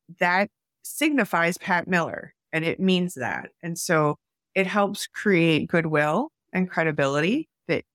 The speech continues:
you know, all the good things that you've put out in the world, you get that value from your trademark.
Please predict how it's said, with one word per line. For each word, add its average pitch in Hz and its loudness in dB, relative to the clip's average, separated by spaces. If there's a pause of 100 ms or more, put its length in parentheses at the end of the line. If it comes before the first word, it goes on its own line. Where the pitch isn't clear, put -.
you 165 -2
know, 143 2
all 196 4
the 202 2
good 190 0
things 202 2
that - -4
you've 185 -2
put 180 -2
out 170 2
in 196 -4
the 202 -2
world, 214 0 (400)
you 185 0
get 170 0
that 160 -2
value 135 0
from - -12
your 127 -2
trademark. - -10